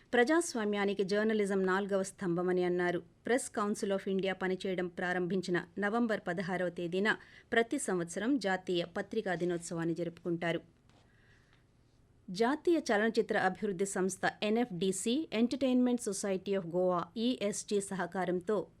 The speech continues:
కేంద్ర సమాచార ప్రసార మంత్రిత్వ శాఖ నవంబర్ ఇరవై నుండి ఇరవై ఎనిమిదవ తేదీ వరకు గోవాలో యాభై ఐదవ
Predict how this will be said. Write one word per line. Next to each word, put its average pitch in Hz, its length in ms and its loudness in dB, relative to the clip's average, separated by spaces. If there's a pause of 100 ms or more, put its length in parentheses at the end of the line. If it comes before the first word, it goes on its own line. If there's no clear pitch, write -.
కేంద్ర 277 320 4
సమాచార 214 640 -4
ప్రసార 185 440 -4
మంత్రిత్వ 185 460 -6
శాఖ 185 520 -2 (400)
నవంబర్ 285 460 4
ఇరవై 202 280 2
నుండి 190 400 0
ఇరవై 196 260 0
ఎనిమిదవ 190 320 2
తేదీ 185 300 -4
వరకు 190 500 -4
గోవాలో 185 500 0
యాభై 226 360 -2
ఐదవ 190 360 0